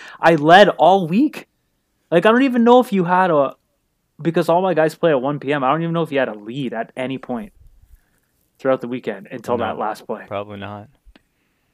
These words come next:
Speaker 1: And I was like, "Oh my
Speaker 2: Yeah.
Speaker 1: God."
Speaker 2: I, I was sitting on the couch watching the game, sad about absolutely everything. And all I could think about, truthfully,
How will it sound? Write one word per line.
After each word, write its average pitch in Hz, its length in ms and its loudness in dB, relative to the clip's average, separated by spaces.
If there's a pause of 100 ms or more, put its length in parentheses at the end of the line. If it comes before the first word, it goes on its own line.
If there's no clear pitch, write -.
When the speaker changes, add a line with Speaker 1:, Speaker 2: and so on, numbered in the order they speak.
Speaker 1:
And 123 140 -12
I 127 60 -4
was 120 120 -8
like, 120 140 -12
"Oh 120 140 -10
my 123 140 -4
Speaker 2:
Yeah. 117 40 -6
Speaker 1:
God." 117 260 0
Speaker 2:
I, 120 420 0 (100)
I 127 200 -4
was 135 200 -10
sitting - 340 -10
on 123 160 -8
the 123 60 -12
couch 113 340 -8
watching 104 380 -8
the 101 80 -12
game, 92 420 -16
sad 90 420 -10
about 92 220 -12
absolutely 90 560 -14
everything. 95 500 -14 (460)
And 117 240 -12
all 117 260 -2
I 127 120 -2
could - 200 -20
think - 320 -10
about, 120 380 -10
truthfully, 120 680 -14